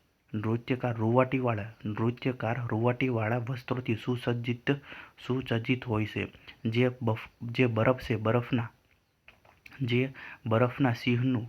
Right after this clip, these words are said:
પ્રતીક છે. તેમજ કાંચનજંઘા છે, કાંચનજંઘા શિખરની, કાંચનજંઘા શિખરની અર્ચના, અર્ચ-,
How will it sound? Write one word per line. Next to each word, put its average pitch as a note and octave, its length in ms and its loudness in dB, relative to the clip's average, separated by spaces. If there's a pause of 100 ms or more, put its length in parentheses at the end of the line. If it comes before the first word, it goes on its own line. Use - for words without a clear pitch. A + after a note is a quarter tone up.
પ્રતીક A#2 380 -2
છે. - 140 -8 (400)
તેમજ A#2+ 260 -2
કાંચનજંઘા B2+ 680 2
છે, A2+ 160 -2
કાંચનજંઘા A#2+ 520 0
શિખરની, B2 640 0 (640)
કાંચનજંઘા A#2+ 760 0
શિખરની A#2+ 880 0 (200)
અર્ચના, B2+ 440 0 (340)
અર્ચ-, A#2 320 -4